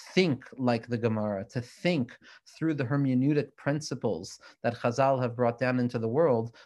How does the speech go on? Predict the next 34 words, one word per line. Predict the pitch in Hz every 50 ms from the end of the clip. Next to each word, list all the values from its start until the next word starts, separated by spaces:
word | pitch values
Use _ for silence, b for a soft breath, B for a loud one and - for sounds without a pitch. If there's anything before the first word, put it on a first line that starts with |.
| B B
the | 127 135
ultimate | 156 170 170 175 170 170 165 -
question | - 156 151 147 - - 151 139 135
we | 127
need | 127 131 127 127
to | 143 123
ask | 120 139 139 - - -
ourselves | 117 113 110 113 - - 113 113 110 107
is, | 113 104 104 110
"Ma, | 113 113 117 117 110 95 90 - B B B B
what | B 123 151 151 156
does | 170 147 127
this | - 143 135 - 139
mean | 131 131 131 131 123
for | - - 123
me | 120 120 120 120 120
right | 113 113 113 113 110 -
now? | 104 107 107 101 95 90
What | 90 98 110 131 143 147
are | 147 139 107 117
Abaye | 117 117 120 127 127 127 127 123 95
and | 110 110 110
Rava | 113 120 123 120 117 110
saying | - - 120 120 120 120 113
to | - 117
me | 113 113 113 110 -
at | 110 123 143 147 -
this | - 135 123 - -
moment | 117 120 123 120 117 117 117 113 113 -
in | - 135 135 135
two | 131 - - 139 135 131
thousand | 131 - 120 120 123 120 120 123 117 113
and | 107 107
twenty-one | - - 127 127 123 123 123 123 120 120 117 113 110 113 117